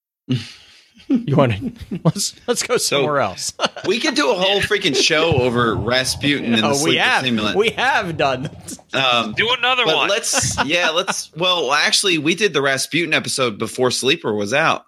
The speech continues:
Speaker 2: And then we did, yeah. Well, the, well, but then we did the update episode on Rasputin, but it was more for the Siva,
Speaker 1: Oh,
Speaker 2: Siva
Speaker 1: that was
Speaker 2: aspect.
Speaker 1: Siva, yeah. But, um, let's move on to machine guns.
Speaker 3: Yes.
Speaker 1: <laughs> The machine gun is an unapologetic weapon of war.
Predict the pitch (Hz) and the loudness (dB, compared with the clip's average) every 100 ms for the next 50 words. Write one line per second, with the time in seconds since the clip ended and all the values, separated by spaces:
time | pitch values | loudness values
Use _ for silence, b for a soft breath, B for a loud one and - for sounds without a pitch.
0 | - 135 151 160 151 156 156 - 127 135 | -4 0 2 2 2 0 -2 -4 0 2
1 | 147 139 135 147 156 160 190 175 165 170 | 2 0 0 0 0 -2 -4 0 2 0
2 | 147 156 151 147 135 131 120 117 - 98 | 0 0 2 0 0 0 0 -2 -4 -8
3 | 85 92 - 120 101 90 107 - 135 95 | -8 -10 -10 -8 -6 -8 -12 -8 -8 -6
4 | 90 87 101 95 92 113 135 131 123 110 | -4 -6 -6 -8 -2 4 6 6 4 0
5 | 101 95 101 85 - 110 131 131 123 - | -4 -4 -8 -6 0 2 4 4 2 -2
6 | - - 104 113 127 - 117 98 98 104 | -10 -8 -2 0 0 0 0 0 0 -4
7 | - - 107 101 - B B B B - | -8 -2 -2 -2 -6 B B B B -6
8 | 165 165 156 139 131 117 113 - _ 156 | 0 0 2 2 4 2 -2 -8 _ -2
9 | 175 220 202 180 156 147 117 110 - 131 | 0 -2 0 2 2 0 -2 0 2 2
10 | 110 98 95 85 - - - - - _ | 0 -2 -6 -8 -10 -6 -6 -6 -16 _
11 | _ 123 101 - - - - - - - | _ -2 -2 -2 -6 -6 -14 -14 -16 -20
12 | - - 123 120 139 - 123 127 120 - | -20 -6 -2 -2 -6 -4 0 2 2 2
13 | 190 180 180 165 147 123 123 - 123 117 | 0 0 0 0 0 0 -2 0 0 0
14 | 131 120 113 113 107 101 107 104 104 101 | 0 0 2 0 0 0 0 0 0 -4
15 | 107 104 101 101 | 0 2 2 -2